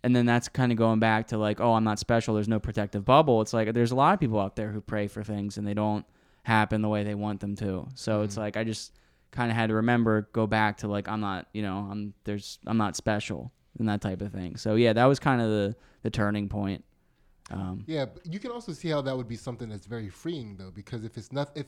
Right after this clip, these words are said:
Speaker 2: if, if nothing is fair, then everything is.
Speaker 1: Yeah, that's a good way to look at it too.
Speaker 2: Yeah.
Speaker 1: Yeah.
Speaker 2: Yeah.
Speaker 1: Yeah. We're all in the, we're technically all kind of on the same level 'cause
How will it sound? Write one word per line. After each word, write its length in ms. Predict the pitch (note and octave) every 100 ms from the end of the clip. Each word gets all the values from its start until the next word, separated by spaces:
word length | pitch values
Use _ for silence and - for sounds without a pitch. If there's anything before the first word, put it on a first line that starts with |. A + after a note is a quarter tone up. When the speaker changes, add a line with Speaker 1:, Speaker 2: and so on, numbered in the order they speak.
| -
Speaker 2:
if, 180 | F#3 F#3+ - _ _ -
if 240 | D#3+ -
nothing 480 | B2+ C3+ C#3+ B2+ A2+
is 220 | B2 A#2
fair, 400 | - B2+ B2 G#2
then 160 | F#2+ G#2+ B2
everything 440 | A2 G#2 - F#2
is. 260 | D#2+ - -
Speaker 1:
Yeah, 220 | F#3+ E3
that's 220 | G#2 A#2+
a 40 | B2+
good 180 | A2+ B2+
way 140 | A#2+
to 60 | A#2
look 180 | A#2
at 140 | G#2+ G2+
it 100 | F#2+
too. 300 | - G2+ A2 - -
Speaker 2:
Yeah. 160 | A2+ - -
Speaker 1:
Yeah. 240 | A2 F#2+ - _ _
Speaker 2:
Yeah. 100 | G2
Speaker 1:
Yeah. 220 | A2+ G2 - _ _ _ _
We're 100 | B2
all 140 | C3 C3+
in 120 | B2+
the, 80 | B2
we're 120 | B2+
technically 480 | D3 C#3 C3 B2+ A#2
all 200 | A2+ A#2+
kind 220 | A#2 A2+
of 80 | G#2+
on 120 | G#2
the 60 |
same 280 | G#2 A2 G#2
level 320 | A2 G#2+ G#2+ G2+
'cause 340 | G#2+ G2+ -